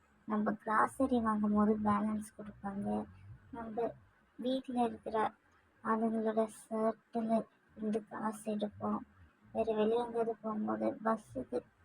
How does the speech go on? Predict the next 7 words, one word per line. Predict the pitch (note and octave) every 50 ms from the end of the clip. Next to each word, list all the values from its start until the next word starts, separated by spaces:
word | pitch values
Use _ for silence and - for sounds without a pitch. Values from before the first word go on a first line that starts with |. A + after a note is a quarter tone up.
| _ _ - - - - _ _ _ - - -
போட்டு | G#3+ A3+ A3+ - - - - A#3 B3+ C4 - _ _ _ _ _ _
மீதி | A3 A3 A3 A3+ G#3+ A#3 G#3+ G#3+
பேலன்ஸ் | A3 A3 G#3+ A3 A3+ A#3 A#3+ A#3+ - -
வச்சுருப்போம். | A3 G#3+ G#3 - - G#3+ G#3+ - _ - G3+ G3+ G3+ - - - _ _ _ _ - -
அந்த | - A3+ A3+ A#3 A#3+ A#3+ A3+ A3+
மாதிரி | A3+ A#3 B3 B3+ C#4 D4 D#4+ E4 - _ _ _ _ _ _
நம்ம | C4+ A#3+ A#3+ A#3 A3+ A3+ A#3